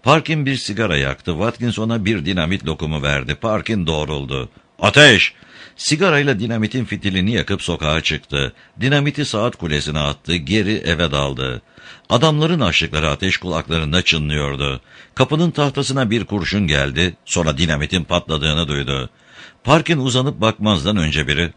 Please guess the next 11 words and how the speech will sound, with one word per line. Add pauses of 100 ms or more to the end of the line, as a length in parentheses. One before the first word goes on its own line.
(140)
"Tam
isabet!"
diye
bağırdı. (540)
Parkin
dışarı
çıktı.
Eski
saat
kulesi
yıkılmıştı.